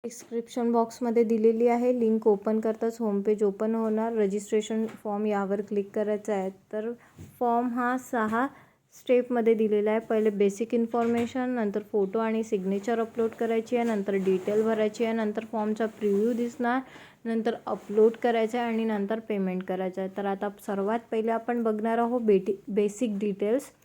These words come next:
तर फर्स्ट नेम टाकायचं आहे तुम्हाला,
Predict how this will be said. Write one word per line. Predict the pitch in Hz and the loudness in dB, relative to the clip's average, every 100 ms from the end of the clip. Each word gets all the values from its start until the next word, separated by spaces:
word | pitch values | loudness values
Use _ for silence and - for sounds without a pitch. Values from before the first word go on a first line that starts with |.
| _ _ _ _ | _ _ _ _
तर | 247 | -14
फर्स्ट | 247 - 240 233 233 | -14 -4 2 2 0
नेम | 233 233 233 | -2 -2 0
टाकायचं | 226 226 226 233 | 0 2 0 2
आहे | 226 | 0
तुम्हाला, | 233 226 214 208 214 | 0 0 0 0 -2